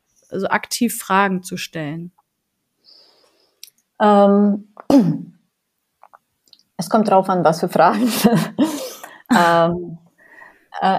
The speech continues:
Speaker 2: es bringt nichts, wenn ich einfach so sage, ich bin mutig, ich bin mutig, ich kann das, ich schaff das, aber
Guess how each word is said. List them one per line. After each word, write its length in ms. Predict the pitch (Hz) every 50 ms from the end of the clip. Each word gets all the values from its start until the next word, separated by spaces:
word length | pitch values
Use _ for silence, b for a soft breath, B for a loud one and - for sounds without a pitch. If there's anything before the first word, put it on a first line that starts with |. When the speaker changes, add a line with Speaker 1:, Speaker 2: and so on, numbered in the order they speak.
| 190 -
Speaker 2:
es 720 | 214 - - - - - - - - - - - - - _ _ _ _
bringt 380 | - 269 294 339 311 - - 269
nichts, 480 | 262 277 277 269 - - - - - 226 208
wenn 200 | 214 202 202 196
ich 220 | 190 190 196 - 196
einfach 300 | 190 185 - 190 175 -
so 120 | - - 175
sage, 380 | 170 - 156 165 165 165 -
ich 180 | - 165 - -
bin 160 | - 165 165
mutig, 400 | 165 165 165 165 165 - 156 156
ich 200 | 151 151 - -
bin 120 | 165 160 160
mutig, 320 | 160 165 160 165 160 160
ich 160 | 151 151 -
kann 280 | - - 160 156 156 147
das, 200 | 151 156 - -
ich 140 | 160 160 -
schaff 220 | - 170 165 -
das, 220 | - 156 165 - 165
aber 340 | 156 156 151 160 165 -